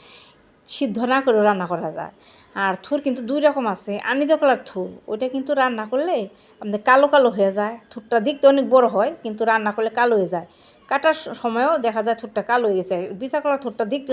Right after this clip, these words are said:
ছোটো, কিন্তু রান্না করলে খেতেও যত স্বাদ, আপনার কালাও হবে না রান্না করলে। হ্যাঁ, আমার এই আলু দিয়ে, আহ, থুর ঘন্ট রান্নার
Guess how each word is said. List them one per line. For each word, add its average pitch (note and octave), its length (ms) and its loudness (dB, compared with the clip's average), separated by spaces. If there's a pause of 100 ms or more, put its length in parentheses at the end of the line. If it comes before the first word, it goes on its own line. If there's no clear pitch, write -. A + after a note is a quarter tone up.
(120)
ছোটো, C#4 260 0 (640)
কিন্তু A#3+ 220 0
রান্না C4+ 280 4
করলে D4 180 4
খেতেও D4+ 380 4
যত D4+ 180 6 (340)
স্বাদ, C#4+ 440 2
আপনার A#3+ 260 -2 (120)
কালাও A#3+ 340 8
হবে F#3 280 2
না F3 60 -16 (340)
রান্না G3+ 260 0
করলে। F3+ 240 0 (600)
হ্যাঁ, C#4 200 0 (100)
আমার A#3 200 2
এই B3 160 8 (920)
আলু C#4 220 4
দিয়ে, B3 280 4
আহ, - 880 -10
থুর C#4+ 200 0
ঘন্ট A3+ 260 -2
রান্নার A3+ 500 2